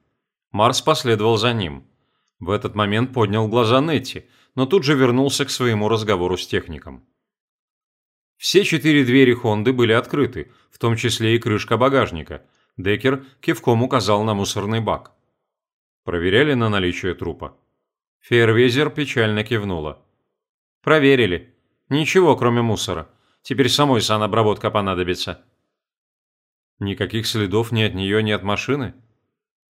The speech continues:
"Ничего не нашли". Деккер обежал бак глазами,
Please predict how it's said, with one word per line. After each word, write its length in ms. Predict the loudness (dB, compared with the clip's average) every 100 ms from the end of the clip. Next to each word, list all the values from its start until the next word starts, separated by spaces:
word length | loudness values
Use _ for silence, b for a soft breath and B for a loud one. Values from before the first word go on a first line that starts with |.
| -2
"Ничего 500 | -2 2 4 6 4
не 80 | 2
нашли". 440 | -2 -4 -8 -10 _ _ _ _ _ _ _ _ _ _ _ _ _ -8
Деккер 400 | 0 0 2 0
обежал 420 | 2 2 4 2
бак 220 | 2 0
глазами, 640 | 0 -2 0 -2 -4 -8